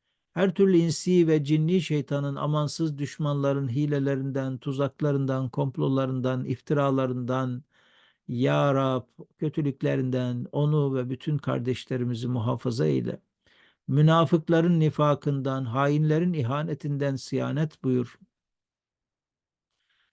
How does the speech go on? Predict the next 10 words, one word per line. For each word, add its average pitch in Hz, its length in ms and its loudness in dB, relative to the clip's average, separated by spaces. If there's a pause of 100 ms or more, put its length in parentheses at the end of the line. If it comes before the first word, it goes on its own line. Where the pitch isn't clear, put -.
(160)
Ya 156 260 4
Rab, 143 200 4 (100)
tutuklanan, 147 720 0
hapsedilen, 139 920 -2
derdest 143 520 -2
edilen, 139 480 -2
mescun 143 720 0
kardeşlerimize, 131 1120 -4
tevkif 156 580 -4
edilen, 135 600 0